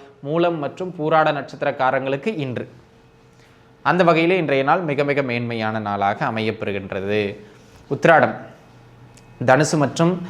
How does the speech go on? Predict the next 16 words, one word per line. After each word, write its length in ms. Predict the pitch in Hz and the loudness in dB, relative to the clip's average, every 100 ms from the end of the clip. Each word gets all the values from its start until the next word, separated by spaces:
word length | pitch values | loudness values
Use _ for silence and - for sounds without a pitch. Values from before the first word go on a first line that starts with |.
| - - - | -16 -12 0
அஹ், 240 | 127 120 | 4 6
மகரம் 380 | 123 143 165 170 | 6 6 6 6
தனை 220 | 151 151 147 | 6 4 4
சார்ந்த 380 | 139 135 143 | 6 6 6
உத்திராடம் 520 | 160 135 180 190 180 180 | 4 4 6 6 6 6
நட்சத்திரத்து 880 | 156 - 143 139 127 156 120 101 | 2 0 0 0 2 2 2 0
நண்பர்களுக்கு 960 | 113 127 139 131 117 113 - 208 - - - - | -2 0 2 2 2 0 2 2 0 -14 -20 -12
இன்றைய 560 | 147 143 147 139 123 113 | -4 2 4 4 4 2
தினம் 300 | 151 165 160 | 2 2 4
பார்த்துக்கிட்டிங்க 540 | 139 139 151 143 139 | 2 2 -2 -2 -2
அப்படின்னு 240 | 139 123 131 | 0 -2 -4
சொன்னா, 260 | 127 156 | -6 -2
ஒரு 180 | 147 123 | 0 0
நிதானமான 760 | 123 131 156 170 160 160 160 160 | -2 4 6 6 4 4 4 4
வளர்ச்சியினை 680 | 135 139 - 139 143 127 127 | 2 0 -2 -4 -2 0 -2
ஏற்படுத்தக்கூடிய 800 | 127 131 123 120 127 139 190 | -2 -6 -6 -6 -4 0 0